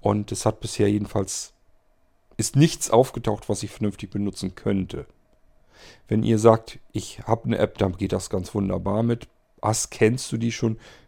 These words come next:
könnt ihr mir gerne schreiben oder erzählen. Ähm, und ich guck mir die gerne nochmal an. Ähm, nur wie gesagt,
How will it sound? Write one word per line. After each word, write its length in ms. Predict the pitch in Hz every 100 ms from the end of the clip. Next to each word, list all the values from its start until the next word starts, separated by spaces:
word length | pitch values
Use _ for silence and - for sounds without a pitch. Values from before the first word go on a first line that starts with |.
| -
könnt 200 | 135 143
ihr 60 |
mir 160 | 127 110
gerne 400 | 110 113 110 107 -
schreiben 680 | - - 98 104 135 156 151
oder 440 | - 98 98 95 -
erzählen. 640 | - - - 107 117 117 123 _ _ - - _ _ _
Ähm, 500 | 104 101 104 101 104 -
und 140 | 110
ich 80 | 104
guck 240 | - 131
mir 100 | 123
die 140 | 107 98
gerne 220 | 104 113
nochmal 340 | 110 101 95
an. 220 | 95 135 196 _ _ _ _ _ _ _ _ _ _ _ _ _ _ - - - - - _ - -
Ähm, 640 | 104 104 104 101 101 104 -
nur 180 | 117
wie 60 | 117
gesagt, 420 | 113 101 - -